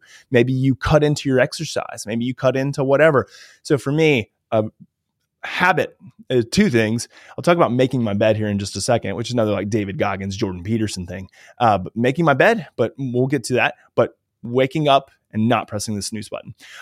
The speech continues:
I used to wake up via the Ooler sleep pad. I actually don't use the Ooler anymore. Uh, I'll talk about that later and why that is. Um, the Ooler is, like, from the company Chili Pad, and it would actually wake me up, like, around four A M. It would start to heat up.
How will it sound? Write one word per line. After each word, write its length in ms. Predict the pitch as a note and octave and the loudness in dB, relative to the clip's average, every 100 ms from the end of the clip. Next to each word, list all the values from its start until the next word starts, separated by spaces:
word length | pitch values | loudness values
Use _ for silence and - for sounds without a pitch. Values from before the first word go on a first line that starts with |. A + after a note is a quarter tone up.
| - | -2
I 60 | |
used 200 | A3+ D4 - | 0 2 2
to 40 | |
wake 160 | G#4 - | 0 0
up 140 | F#3+ | 0
via 160 | F3 F3 | 4 4
the 140 | B2+ C3 | 4 2
Ooler 280 | C3 D#3 | 2 2
sleep 320 | D3+ - D3 - | 0 -4 -6 -2
pad. 200 | D#3+ F3+ | 0 0
I 60 | |
actually 300 | G#3 B3+ - | -2 -8 -6
don't 240 | G3+ F#3 A2 | -4 -4 -2
use 220 | A2+ A#2 | -2 -2
the 100 | C#3 | 0
Ooler 260 | D3 D3+ D#3 | 2 2 2
anymore. 520 | D#3+ D#3+ D#3+ D#3+ D3 D3 | 0 0 0 0 -2 -2
Uh, 160 | C3 | 0
I'll 100 | A#2 | 0
talk 220 | - G3+ | 0 -4
about 240 | G3+ F#3+ - | -2 -2 2
that 240 | D#3 C3+ | 2 2
later 360 | B2+ C3+ C#3+ D3 | 0 0 0 0
and 200 | A2+ G#2+ | 0 0
why 280 | G#2+ B2 C#3+ | 2 2 2
that 220 | D3+ D#3+ | 2 2
is. 300 | E3+ E3 - - - - | 0 -2 -6 -14 -14 0
Um, 160 | C#3 C3+ | 0 2
the 120 | - | 0
Ooler 300 | F#3+ G3 F3+ | 4 6 6
is, 220 | D3+ C3 | 4 2
like, 140 | B2+ - | 0 0
from 200 | - C3+ | 0 2
the 180 | B2 A#2+ | 4 2
company 340 | - C3 C3 | 0 -6 -6
Chili 340 | G2+ - A#2 A2+ | -6 -2 -2 -2
Pad, 360 | A#2+ A#2 A#2 | 0 2 2
and 140 | G#2 G2+ - - - | 0 -6 -10 -20 -2
it 160 | C3+ A#2 | -2 2
would 300 | A#2+ A2 - | 2 2 0
actually 800 | A#2 A#2+ - A#2+ A2 G#2 G2+ G#2+ - | -6 -4 -4 -2 0 0 -4 -8 -8
wake 320 | C3+ D#3 D3+ | 2 2 2
me 160 | D3 B2+ | -4 -2
up, 300 | - B2 A2+ - - B2 | 2 2 2 -2 -14 -6
like, 180 | A2+ | -4
around 240 | B2 A2 G#2 | -2 -2 -2
four 260 | - E3+ | 2 4
A 140 | D3 C3 | 4 2
M. 140 | B2+ | 0
It 80 | - | -4
would 100 | G#2+ | -8
start 220 | - B2+ | -4 -4
to 80 | A2+ | -4
heat 300 | G#2 C#3+ D3+ | -6 -2 2
up. 240 | F3+ B3 | 2 0